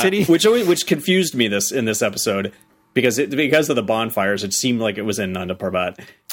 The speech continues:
Speaker 2: And when you're watching it on an iPad and the picture is smaller, it's kind of, it's, <laughs> you
Speaker 1: Right.
Speaker 2: don't get as good a sense of, like, exactly where it's taking
Speaker 1: I think
Speaker 2: place.
Speaker 1: they have a, they have a franchise.
Speaker 2: Yes,
Speaker 1: They, they have
Speaker 2: apparently,
Speaker 1: a,
Speaker 2: yes,
Speaker 1: a
Speaker 2: it's the,
Speaker 1: warehouse.
Speaker 2: yeah, right, right.
Speaker 1: Um, uh, but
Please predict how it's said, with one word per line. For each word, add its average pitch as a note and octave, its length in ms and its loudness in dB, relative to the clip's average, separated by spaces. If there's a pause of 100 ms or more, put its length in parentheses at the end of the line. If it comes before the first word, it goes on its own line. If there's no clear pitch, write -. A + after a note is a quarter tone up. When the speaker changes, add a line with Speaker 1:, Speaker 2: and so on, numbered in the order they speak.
Speaker 2:
And G#2+ 200 -2
when A2+ 140 0
you're A2 100 -2
watching A2 340 -2
it F#2+ 60 -2
on F#2 100 -4
an F#2+ 240 -2
iPad F#2+ 220 -4
and F#2 80 -10
the F#2 60 -10
picture G2 300 -6
is - 120 -4
smaller, F#2 360 -6
it's G2 140 -8
kind F#2+ 160 -10
of, F#2+ 240 -12 (140)
it's, - 240 -8 (140)
<laughs> - 140 -8 (240)
you C3+ 120 0
Speaker 1:
Right. B2+ 80 4
Speaker 2:
don't G#2+ 180 0
get G2 160 0
as A2+ 120 -4
good A2 140 0
a G#2+ 40 -2
sense G2+ 320 -2
of, G2 100 -6
like, G2+ 140 -4
exactly G#2 480 -2
where F#2+ 180 -2
it's G2 140 -8
taking G2 200 -4
Speaker 1:
I C#3 80 2
think E3+ 180 0
Speaker 2:
place. C#3+ 160 2
Speaker 1:
they B2 60 -2
have B2+ 160 2
a, A#2 160 0
they B2 80 0
have B2 120 0
a A2 40 -4
franchise. - 560 -8 (220)
Speaker 2:
Yes, A#2 300 4
Speaker 1:
They, A#2+ 80 -2
they C3+ 80 0
have C#3 80 6
Speaker 2:
apparently, A2 240 2
Speaker 1:
a, - 20 0
Speaker 2:
yes, G2+ 240 -2
Speaker 1:
a D#3 60 2
Speaker 2:
it's B2+ 80 2
the, C#3 80 4
Speaker 1:
warehouse. G2+ 320 0
Speaker 2:
yeah, - 400 -6
right, F#2+ 280 -2
right. A2 760 -4
Speaker 1:
Um, A2 240 -10 (260)
uh, G3 160 -2
but F3 360 0